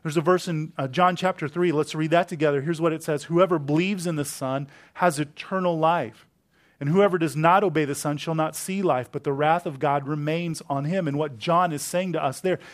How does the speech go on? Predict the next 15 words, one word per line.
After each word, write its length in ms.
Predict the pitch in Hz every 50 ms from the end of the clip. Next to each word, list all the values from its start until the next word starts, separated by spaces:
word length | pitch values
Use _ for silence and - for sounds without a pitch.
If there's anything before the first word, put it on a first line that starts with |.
| - -
is 140 | - 165 127
that 140 | 151 147 -
there's 200 | - 180 190 185
connection 640 | - - 175 165 156 165 185 180 - - 185 170
between 460 | 151 147 - - - 160 156 156 139 - - - _ _ -
belief 540 | 123 151 156 156 160 185 190 196 202 196 - _
and 180 | - 156 147 175 -
obedience. 760 | 156 151 151 135 123 170 170 175 175 160 156 135 120 123 - - - - -
So 180 | - - 170 160
yes, 460 | 147 135 135 165 175 185 147 - -
God 240 | - 214 190 180 170
is 120 | 165 - - -
angry 460 | 170 165 180 180 170 165 160 156 151
at 100 | 147 -
sin. 260 | - - 160 143 120